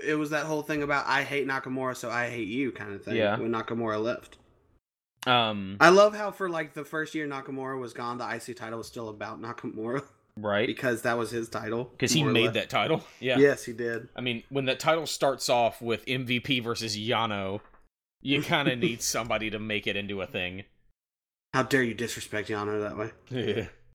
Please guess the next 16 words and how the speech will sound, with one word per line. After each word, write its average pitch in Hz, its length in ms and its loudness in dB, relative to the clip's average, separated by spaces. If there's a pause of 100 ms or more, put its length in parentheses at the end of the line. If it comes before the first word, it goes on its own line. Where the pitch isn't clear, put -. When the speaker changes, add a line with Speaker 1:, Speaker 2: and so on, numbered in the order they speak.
Speaker 1:
<laughs> - 1000 0 (260)
Speaker 2:
Uh, 113 480 10
so, - 240 -8
like, 117 200 -8
we 131 100 -4
don't 131 160 -4
kn-, 127 120 -12
al-, 143 320 0
also, 151 420 0
he - 180 0
was 131 240 -4
not 123 200 -2
on 123 200 -2
New 120 80 -2
Year's 104 220 -6
Dash. - 480 -6